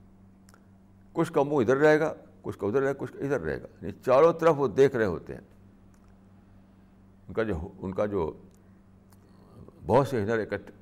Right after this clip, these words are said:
کبھی ہرن اکٹھا، ہرن کبھی اکیلا نہیں چلتا۔ آپ جنگل میں کبھی ایک ہرن، ہرن نہیں دیکھیں گے، کبھی ایسا نہیں ہو سکتا۔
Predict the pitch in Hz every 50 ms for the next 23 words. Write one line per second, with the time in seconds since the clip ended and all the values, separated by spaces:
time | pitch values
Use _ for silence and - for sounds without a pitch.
0 | - - - 107 127 147 92 101 120 127 - - - - - - 151 139 - -
1 | - - - - - - - - - - 123 135 156 147 160 160 160 151 156 156
2 | 147 151 147 147 131 107 85 71 - - - - - - _ - - - _ _
3 | - - _ _ - - - - - - 98 110 104 113 120 127 135 156 160 151
4 | 151 143 139 131 131 - - 156 170 135 139 131 135 131 120 - - 117 123 113
5 | 117 120 127 120 107 87 78 85 76 64 - - - - - - - - _ _
6 | - - - _ _ - - _ - _ - - - _ _ - - - - _
7 | - - - - - 139 151 147 135 117 120 113 98 85 78 - - - -